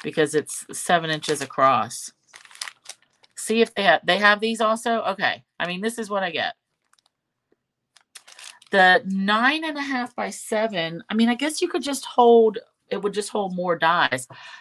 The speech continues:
There's only been a few instances where I have to use two magnets for one set of dies.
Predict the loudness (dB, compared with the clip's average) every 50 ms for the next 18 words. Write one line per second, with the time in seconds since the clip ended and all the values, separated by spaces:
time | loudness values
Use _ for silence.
0 | -20 _ _ 4 6 6 4 2 2 2 2 2 -2 -4 -4 -2 -4 -4 -6 -6
1 | -8 -4 -4 -4 -4 -6 -8 -8 -6 -4 -4 -4 -4 -4 -2 0 0 0 0 -2
2 | -6 -4 -4 -4 -4 -6 -10 -10 -8 -8 -6 -6 -6 -8 -10 _ _ _ _ _
3 | _ _ -8 -6 -6 -6 -6 -6 -8 -10 -6 -2 -2 -2 2 4 4 4 4 2
4 | -2 -6 -8 -8 -8 -8 -4 -2 -2 -2 0 -2 -2 -2 -2 -2 -2 -2 -2 -2
5 | -2 0 2 2 2 0 -2 -6 -12 -18